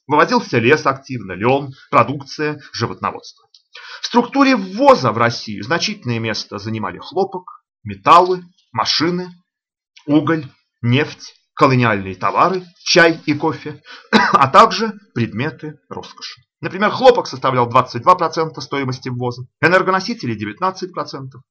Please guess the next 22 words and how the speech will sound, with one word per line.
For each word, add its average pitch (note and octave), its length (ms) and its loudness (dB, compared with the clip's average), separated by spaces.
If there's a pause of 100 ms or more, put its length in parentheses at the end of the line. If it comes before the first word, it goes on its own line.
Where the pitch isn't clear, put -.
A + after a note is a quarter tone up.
машины F#3+ 400 2
пятнадцать, F3+ 640 -4 (160)
металлы E3 420 6
одиннадцать, F3 680 -6 (180)
так C#3 160 2
называемые B2 500 2
колониальные E3+ 640 0
товары, E3 440 -2 (520)
а B2+ 160 2
также F3+ 560 6
одиннадцать G2+ 560 -6
процентов. - 380 -20 (560)
До F#3 180 6
восьмидесяти G3+ 600 0
процентов F3 600 -2 (200)
внешнеторгового B2+ 840 0
оборота A2 420 2
России G#2 380 -8
приходилось G#2+ 640 -4
на A2+ 100 -6
европейские A2+ 680 -6
страны, F#3+ 420 -4